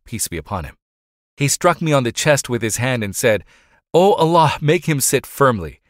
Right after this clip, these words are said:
and make him steadfast and rightly guided.' He, Qas, said, 'He went out and burned it with fire.' Then Jarir sent a man who was known as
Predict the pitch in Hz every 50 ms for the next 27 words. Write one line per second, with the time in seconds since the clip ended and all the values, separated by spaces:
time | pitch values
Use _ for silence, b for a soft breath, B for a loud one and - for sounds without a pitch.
0 | _ _ - 123 123 131 156 185 190 - 156 135 120 - - 175 165 151 - -
1 | - 107 85 76 - - 123 120 113 110 120 131 - 123 120 110 107 107 101 104
2 | 110 95 71 67 - _ _ _ _ _ _ _ _ _ - 127 123 120 127 147
3 | 165 - _ _ _ _ _ _ _ - 151 143 127 117 123 - - - - -
4 | - - - 123 95 87 107 117 _ _ _ _ _ _ _ - - 165 147 135
5 | 165 190 196 - - 160 151 151 156 - - 131 127 113 107 123 139 151 156 151
6 | 147 - 120 120 113 - - - 151 139 143 120 82 - - - _ _ _ _
7 | _ _ - 110 110 110 123 143 143 123 110 117 113 110 123 131 147 127 - -
8 | 135 123 - 120 107 113 117 127 117 117 113 120 117 107 120 135 139 139 139 135
9 | 120 113 - -